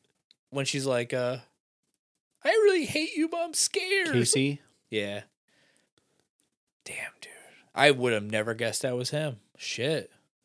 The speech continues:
Speaker 1: Chuck.
Speaker 2: <laughs> Chuck.
Speaker 1: He's not a really big person from Return, but
Speaker 2: Whatever, still cool.
Speaker 1: I mean, yeah, no, it's cool. I just, I would have never guessed that was him, though.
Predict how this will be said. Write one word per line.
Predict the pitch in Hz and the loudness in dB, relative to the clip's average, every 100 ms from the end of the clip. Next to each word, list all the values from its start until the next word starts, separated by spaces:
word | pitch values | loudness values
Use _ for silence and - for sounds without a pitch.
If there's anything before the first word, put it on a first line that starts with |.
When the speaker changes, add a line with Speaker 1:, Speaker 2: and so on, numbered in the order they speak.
| _ _ _ _ _ _ _ | _ _ _ _ _ _ _
Speaker 1:
Chuck. | - - 92 87 - - _ _ - | -12 -8 -6 -6 -10 -18 _ _ -12
Speaker 2:
<laughs> | 135 _ | -12 _
Chuck. | - - 196 208 220 - - _ _ _ _ _ _ _ _ | -2 2 6 6 4 2 -18 _ _ _ _ _ _ _ _
Speaker 1:
He's | 180 | -4
not | 151 110 | -2 0
a | |
really | 104 104 | 0 0
big | 101 104 98 90 _ _ _ | 0 0 -2 -8 _ _ _
person | 113 98 - 98 95 | -10 -8 -8 -12 -14
from | 101 92 98 _ | -14 -14 -20 _
Return, | - - 104 95 95 | -16 -10 -8 -8 -12
but | 101 - - - | -14 -14 -16 -4
Speaker 2:
Whatever, | 156 156 131 170 | 2 6 6 4
still | - 160 | 2 0
cool. | - 139 131 139 | 2 2 2 4
Speaker 1:
I | 208 | 4
mean, | 269 | 6
yeah, | 320 123 | 6 6
no, | 170 165 | 8 6
it's | 143 | 6
cool. | 185 233 | 6 8
I | 127 127 156 | 8 8 4
just, | 165 160 156 - - | 2 0 0 -4 8
I | 147 | 10
would | 170 160 | 10 8
have | 147 | 6
never | 147 143 | 6 6
guessed | 127 143 135 | 4 4 4
that | 135 | 2
was | 110 98 | 2 0
him, | 147 127 | -2 -4
though. | 95 - | -10 -14